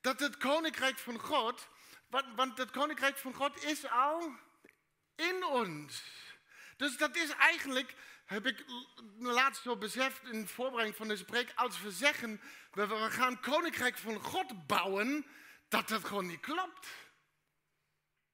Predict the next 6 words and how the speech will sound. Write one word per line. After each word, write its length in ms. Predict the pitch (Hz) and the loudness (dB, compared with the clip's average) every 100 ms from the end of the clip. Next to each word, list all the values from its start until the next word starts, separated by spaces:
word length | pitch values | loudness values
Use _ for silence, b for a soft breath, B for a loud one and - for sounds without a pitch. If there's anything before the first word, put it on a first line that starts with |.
| _ _ _ _ _ _ _ _ _ _ _ _ b b b b b b b | _ _ _ _ _ _ _ _ _ _ _ _ b b b b b b b
Wij 240 | 160 226 | 4 6
gaan 420 | 226 220 233 226 - | 6 4 4 2 -2
koninkrijk 760 | 240 262 269 254 - 254 269 | 2 2 2 -2 2 4 2
van 300 | - 247 254 | 0 -4 -4
God 380 | - 269 294 - B B B B | -4 -2 -4 -4 B B B B
onthullen. 1000 | 233 240 196 233 370 392 294 185 127 | 0 2 2 4 6 6 2 0 -10